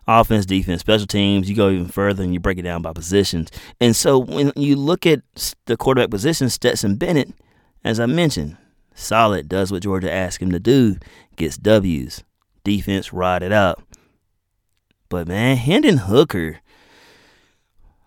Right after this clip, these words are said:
boy, he's a quarterback. When you see him in the pocket, when you see his release and the accuracy and the touch, the ball placement, this dude's a quarterback, man. Like,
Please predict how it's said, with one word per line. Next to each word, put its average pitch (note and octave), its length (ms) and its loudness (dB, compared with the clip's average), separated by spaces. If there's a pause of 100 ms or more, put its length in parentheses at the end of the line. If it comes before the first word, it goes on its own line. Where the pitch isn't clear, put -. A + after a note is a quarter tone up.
(140)
boy, C3 260 4
he's C4+ 260 10
a - 40 4
quarterback. B2+ 460 2 (640)
When C#3 180 4
you C#4+ 140 2
see G3 480 0
him E3 240 2
in D3 140 2
the C#3+ 60 0
pocket, B2 380 0
when A#2+ 100 0
you G#3+ 120 2
see G3 160 4
his D3 160 4
release A#2+ 480 2
and G#2+ 120 -2
the - 140 -4
accuracy B2+ 460 -2
and F2+ 80 -6
the D#2+ 80 -8
touch, - 560 -4 (560)
the F#2+ 60 -4
ball B2 280 2
placement, F#2 420 -4 (1160)
this - 160 4
dude's C3+ 240 4
a E2 60 -4
quarterback, G#2 720 0
man. E2+ 360 -12
Like, G#2+ 460 0